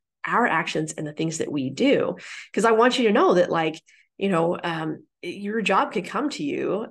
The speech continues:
and say, like, "Hey, uh, we're changing your contract and, mm, we gotta add some patient-facing hours," okay?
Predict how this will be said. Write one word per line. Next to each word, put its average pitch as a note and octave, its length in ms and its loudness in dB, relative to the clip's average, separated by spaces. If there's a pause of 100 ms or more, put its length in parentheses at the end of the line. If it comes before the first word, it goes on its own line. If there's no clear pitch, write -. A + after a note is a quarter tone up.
and F3+ 180 0
say, F3+ 720 -4 (340)
like, F#3 280 -2
"Hey, A3+ 580 4
uh, G#3+ 380 4
we're G#3+ 100 2
changing B3+ 460 -2
your A3 120 -4
contract G#3 1120 -4
and, G3 680 -2 (160)
mm, A3+ 400 -2 (160)
we C4 140 -4
gotta D#4 280 -2
add G#3 260 0
some F#3+ 140 -6
patient-facing F#3 800 -6
hours," - 520 -4 (120)
okay? D#3+ 320 -4